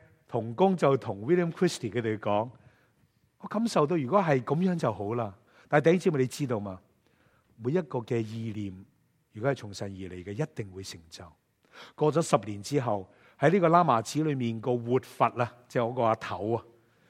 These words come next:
佢去咗北上，去咗蒙古，但係就冇再返嚟啊。所以一班嘅小喇嘛啦，冇錢啊，冇人帶領啦，所以於是呢，佢就嚟呢，同 William Christie 呢嚟到講，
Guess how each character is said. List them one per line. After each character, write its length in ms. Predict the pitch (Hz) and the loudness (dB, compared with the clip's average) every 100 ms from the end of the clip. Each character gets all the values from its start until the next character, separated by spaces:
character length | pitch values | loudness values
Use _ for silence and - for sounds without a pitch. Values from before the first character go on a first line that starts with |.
| _ _ | _ _
佢 180 | 135 131 | -2 2
去 200 | 135 123 | 2 0
咗 40 | |
北 160 | 127 175 | 2 0
上， 500 | - - 120 113 117 | 0 -4 0 0 -2
去 140 | 117 | -6
咗 140 | 110 117 | -4 -6
蒙 320 | 123 98 92 | -6 -8 -14
古， 340 | - 101 117 - | -12 -8 -8 -6
但 160 | 113 107 | -4 -4
係 60 | |
就 80 | 110 | -4
冇 220 | 101 101 | -6 -8
再 220 | 110 107 | -4 -4
返 380 | 104 131 123 120 | -2 0 0 -2
嚟 220 | 95 80 | -10 -12
啊。 40 | 87 - - | -18 -20 -20
所 160 | - 151 | 2 4
以 60 | |
一 60 | 175 | 4
班 300 | 170 160 151 | 6 4 4
嘅 140 | 143 127 | 2 2
小 240 | - 120 | 0 0
喇 280 | 135 160 156 | 4 4 4
嘛 240 | 135 90 | 0 -2
啦， 200 | 98 135 - - - - | 0 -2 -2 -20 -20 -6
冇 280 | 156 143 160 | 4 6 6
錢 400 | - 143 151 180 | 0 2 4 4
啊， 120 | 160 - - - _ | 2 -2 -20 -20 _
冇 260 | 147 160 190 | 6 8 10
人 280 | 143 131 | 8 6
帶 240 | 123 170 170 | 8 10 12
領 280 | 156 147 175 | 10 8 8
啦， 140 | 165 - - | 6 4 2
所 140 | 185 | 4
以 100 | 208 | 6
於 160 | 214 226 | 4 4
是 160 | 160 | 4
呢， 160 | 165 156 | 6 6
佢 100 | 151 | 6
就 200 | 143 135 | 6 6
嚟 280 | 123 104 110 | 4 4 4
呢， 120 | 165 | 2
同 180 | 131 110 | 2 0
William 320 | 175 127 104 | 2 2 0
Christie 460 | - 165 - 127 104 | -2 -2 -2 -6 0
呢 140 | 135 | 0
嚟 80 | 117 | 2
到 60 | 110 | 0
講， 320 | 117 113 | 4 2